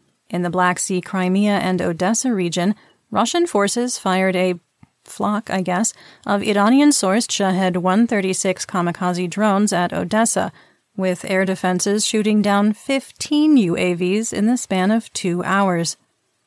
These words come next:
More than two dozen drones were launched across southern Ukraine, with nineteen intercepted. Russian sources claim that one drone landed in Ovidiupol,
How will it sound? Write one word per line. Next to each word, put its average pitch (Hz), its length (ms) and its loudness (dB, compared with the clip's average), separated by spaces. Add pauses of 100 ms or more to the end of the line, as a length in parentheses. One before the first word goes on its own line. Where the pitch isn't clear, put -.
(480)
More 208 260 2
than 202 220 0
two 254 300 0
dozen 214 400 2
drones 196 420 2
were 190 200 0
launched 196 360 2
across 185 360 0
southern 175 360 0
Ukraine, 175 520 -2 (340)
with 214 240 -2
nineteen 214 640 2
intercepted. 175 840 -2 (1040)
Russian 202 340 0
sources 202 440 0
claim 202 320 0
that 196 180 2
one 196 320 4
drone 220 320 4
landed 180 340 0
in 185 200 0
Ovidiupol, 185 840 0